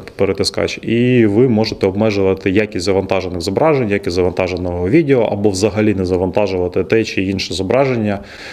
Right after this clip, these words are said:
е, виключити всі автозавантаження в ваших месенджерах. До речі, це потрібно зробити і не тільки в разі економії електроенергії і інтернет-трафіку,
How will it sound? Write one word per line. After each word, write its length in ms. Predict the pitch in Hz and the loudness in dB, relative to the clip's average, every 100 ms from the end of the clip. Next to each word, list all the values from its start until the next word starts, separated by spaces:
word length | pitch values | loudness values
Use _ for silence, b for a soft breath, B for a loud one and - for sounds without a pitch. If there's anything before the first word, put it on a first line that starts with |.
| B B | B B
е, 100 | 98 | -2
виключити 520 | 92 123 110 - - | 2 0 0 -4 -2
всі 240 | 95 - 110 | -2 2 2
автозавантаження 920 | 113 - 101 98 101 101 101 95 90 | 0 -2 0 2 2 2 0 0 -4
в 20 | 92 | 0
ваших 340 | 95 - - | 0 -2 -2
месенджерах. 600 | 143 165 147 135 127 123 | 0 0 0 2 2 2
До 100 | 113 | 2
речі, 260 | 113 110 - | 2 0 -4
це 300 | - 98 95 | 0 0 0
потрібно 480 | - 104 107 98 | 0 0 0 0
зробити 500 | 92 101 98 101 98 | 0 2 2 2 2
і 180 | 101 101 | 0 0
не 120 | 101 | 0
тільки 600 | 98 101 87 85 87 87 | 0 -2 -2 -2 0 0
в 220 | 87 90 90 | 0 0 2
разі 440 | 92 85 90 98 | 0 -2 -4 -4
економії 540 | - 98 101 95 92 90 | -4 -2 -2 -2 0 0
електроенергії 1080 | 92 95 98 95 95 98 101 98 90 92 | 0 2 2 2 2 0 0 0 -2 -4
і 80 | 98 | -2
інтернет-трафіку, 840 | 95 92 98 98 170 202 143 110 | -2 0 -2 0 0 0 0 0